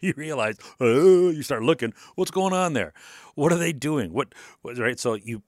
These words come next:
pretty much instinctively have to use the inductive frame analysis, right? You have to start analyzing the techniques of framing, what they're doing first. Why do they, why do they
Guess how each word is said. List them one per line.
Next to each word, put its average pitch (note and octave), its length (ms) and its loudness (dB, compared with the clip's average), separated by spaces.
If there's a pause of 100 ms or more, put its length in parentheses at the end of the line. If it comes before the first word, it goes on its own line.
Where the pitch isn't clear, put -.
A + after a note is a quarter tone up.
pretty C#3+ 140 -4
much B2+ 180 -4
instinctively A2+ 600 -4
have G#2+ 200 -6
to G2+ 80 -10
use F#2+ 180 -6
the F#2+ 100 -6
inductive F2+ 560 -8
frame F#2+ 240 -6
analysis, F2 760 -8
right? F#2+ 260 -10
You F#2 100 -14
have F#2+ 200 -8
to F2 140 -10 (300)
start - 340 -4
analyzing G2 840 -2
the E2+ 140 -12
techniques G2+ 580 -8
of - 140 -14
framing, E2+ 560 -6
what F#2 160 -12
they're F2+ 120 -10
doing F2+ 500 -8
first. - 420 -14 (540)
Why F2+ 220 -10
do G2 100 -10
they, G2+ 400 -4
why G2+ 160 -2
do C3 80 -2
they B2+ 340 0